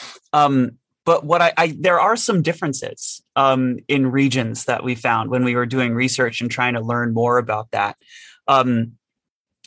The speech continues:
I think, you know, one, one key thing is that for seven years, Patreon was only in English and only in dollars for the first seven years of the business. Um, and it's really only in the last,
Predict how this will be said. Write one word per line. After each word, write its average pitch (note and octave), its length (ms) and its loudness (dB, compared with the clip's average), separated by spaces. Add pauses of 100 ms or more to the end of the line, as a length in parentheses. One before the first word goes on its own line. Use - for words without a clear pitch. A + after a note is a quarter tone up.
I D3+ 60 -2
think, F3 280 -2 (320)
you E3 120 -4
know, D3+ 100 2
one, C#3+ 280 -2
one E3 300 0
key E3 220 -4
thing C#3+ 280 -2
is B2+ 100 -2
that A#2+ 240 -2 (140)
for C#3 580 0 (260)
seven E3 540 0
years, B2+ 680 -2
Patreon C#3+ 460 -2
was A#2+ 160 -2 (160)
only C3+ 320 0
in B2+ 120 -2
English C3 580 -4
and B2+ 240 -4
only C3 320 -2
in A#2+ 120 -4
dollars A2+ 640 -2 (500)
for D3 140 -2
the C#3 100 0
first D3+ 340 0
seven C#3+ 260 0
years C3 220 -2
of A2+ 40 -8
the A#2 80 -6
business. A2+ 500 -6 (720)
Um, C3+ 320 2
and C#3+ 80 -4
it's C#3+ 140 -6
really F3+ 320 0
only D3+ 380 2
in C#3+ 80 4
the C3 100 2
last, B2 640 -2